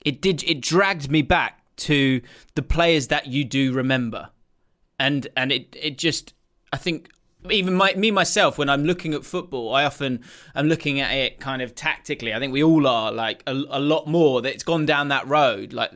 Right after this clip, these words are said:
such a huge amount. But there still are some of those players that it's, it's kind of above practice.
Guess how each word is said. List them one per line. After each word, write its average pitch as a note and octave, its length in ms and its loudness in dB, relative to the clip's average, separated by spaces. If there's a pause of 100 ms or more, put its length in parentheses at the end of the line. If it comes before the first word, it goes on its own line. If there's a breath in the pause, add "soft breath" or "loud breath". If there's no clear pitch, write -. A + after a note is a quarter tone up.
such - 260 -6
a B2 40 -10
huge B2+ 320 0
amount. B2 420 -2 (840 loud breath)
But E3 180 0
there D#3+ 140 2
still F3+ 340 0
are E3 240 4
some C#3+ 240 -2
of C#3 60 2
those C#3 200 2
players C3+ 440 0
that A#2+ 260 0
it's, - 460 -8 (760)
it's C#3+ 200 -6
kind D#3+ 200 0
of B2+ 80 -2
above C3+ 440 0
practice. - 760 -6